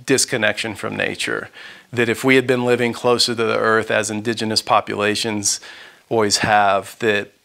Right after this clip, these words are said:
uh, I'd like to think, I'd like to think that this, we wouldn't be in this predicament today. Um, and so I felt one thing I could do, kind of like I went to Iraq to,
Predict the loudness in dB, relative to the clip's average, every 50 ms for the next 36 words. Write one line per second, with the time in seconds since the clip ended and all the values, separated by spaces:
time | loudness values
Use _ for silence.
0 | _ 2 4 4 4 4 2 0 -2 -6 -10 _ _ _ _ _ _ _ _ -2
1 | 2 2 2 4 2 2 0 2 0 -4 -4 -4 -6 -6 -6 -6 -6 -10 _ _
2 | _ _ _ _ _ -18 -16 -4 -4 4 6 6 6 6 4 0 -4 -4 -4 -4
3 | -4 -6 -4 -2 -2 0 0 0 0 0 0 0 0 -2 -4 -4 -2 -2 -2 -2
4 | -2 -2 -4 -4 -4 -4 -4 -4 -4 -4 -4 -8 -8 -8 -10 -12 _ _ -8 -4
5 | -4 -4 -4 -6 -10 -14 -18 -18 -18 -18 -18 -20 -20 -20 _ _ 0 2 2 4
6 | 2 2 0 -4 -8 -10 -10 _ -2 0 2 4 4 6 6 6 6 6 6 4
7 | 2 0 -4 -10 -18 _ 2 2 2 2 4 4 6 6 6 4 2 0 2 2
8 | 2 4 4 2 2 4 4 4 4 2 0 -4 0 2 4 4 6 6 4 2
9 | 0 -2 -6 -14 -20 -20 -20 -20 -20 -16 _ 4 4 4 6 6 4 4 2 2
10 | -4 _ 0 2 4 4 2 2 4 4 4 4 6 8 8 8 8 8 4 0
11 | -6 -6 -4 -4 -4 -6